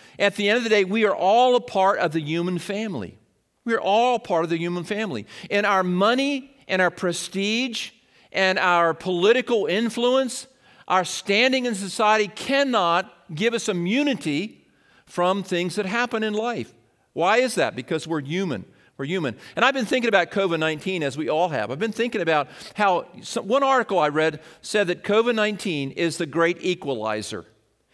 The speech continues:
It's the great equalizer, meaning that everybody,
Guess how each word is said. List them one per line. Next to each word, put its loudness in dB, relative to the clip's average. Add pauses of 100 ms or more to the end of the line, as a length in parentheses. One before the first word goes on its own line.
(200)
It's 0
the 0
great 0
equalizer, -4 (500)
meaning 2
that 0
everybody, 0